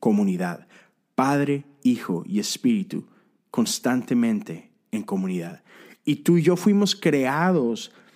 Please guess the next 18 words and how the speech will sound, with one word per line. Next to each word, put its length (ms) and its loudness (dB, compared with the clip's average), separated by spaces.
en, 440 4
en 280 4
esta 400 0
imagen. 480 -4
Por 240 2
lo 180 2
tanto, 480 0
tú 160 4
y 180 6
yo 500 2
siempre 720 2
tenemos 580 0
esta 680 0
necesidad, 920 0
este 800 0
anhelo 840 2
de 160 2
comunidad. 760 2